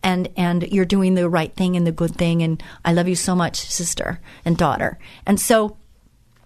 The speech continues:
um, I, I just, uh, automatically said, "Oh my God, thank you, Lord Jesus." And that was texted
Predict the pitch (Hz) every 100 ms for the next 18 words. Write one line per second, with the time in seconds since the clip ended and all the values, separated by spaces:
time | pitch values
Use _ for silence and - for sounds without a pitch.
0 | _ - - 202 196 190 170 196 190 -
1 | 180 175 180 - - 180 - 185 196 190
2 | 180 175 196 175 180 202 240 214 185 175
3 | 185 190 185 208 247 160 127 - - -
4 | - - 214 214 214 214 - 269 294 -
5 | 196 180 185